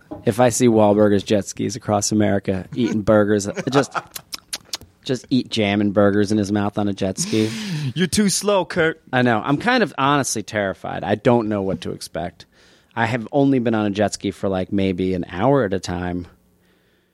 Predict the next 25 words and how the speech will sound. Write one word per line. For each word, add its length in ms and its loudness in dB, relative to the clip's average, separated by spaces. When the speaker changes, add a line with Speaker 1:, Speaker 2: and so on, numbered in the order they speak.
Speaker 1:
but 100 -4
now 220 2
I'll 140 2
have 180 -2
to 80 -4
be 140 2
on 140 0
a 60 -4
jet 220 -4
ski 220 -8
for 180 -10
two 220 -6
weeks 260 -4
straight 520 -6
down 200 -4
the 60 -2
Mississippi 560 -4
River. 460 -2
Speaker 2:
You're 180 4
researching 540 -2
this? 320 -8
You're 200 -2
on 120 -2
your 80 -4
s-, 100 -12